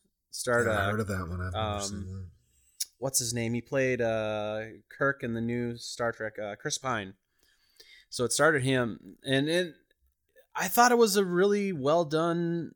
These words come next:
Speaker 1: like, independent virus movie,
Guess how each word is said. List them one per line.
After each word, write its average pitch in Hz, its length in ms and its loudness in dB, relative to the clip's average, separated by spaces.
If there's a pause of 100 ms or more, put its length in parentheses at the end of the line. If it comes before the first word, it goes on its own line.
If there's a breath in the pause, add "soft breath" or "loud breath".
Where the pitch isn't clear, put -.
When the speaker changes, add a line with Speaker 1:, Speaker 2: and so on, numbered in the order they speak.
(720)
Speaker 1:
like, 131 340 0
independent 156 800 0 (840)
virus 127 460 2
movie, 101 420 -10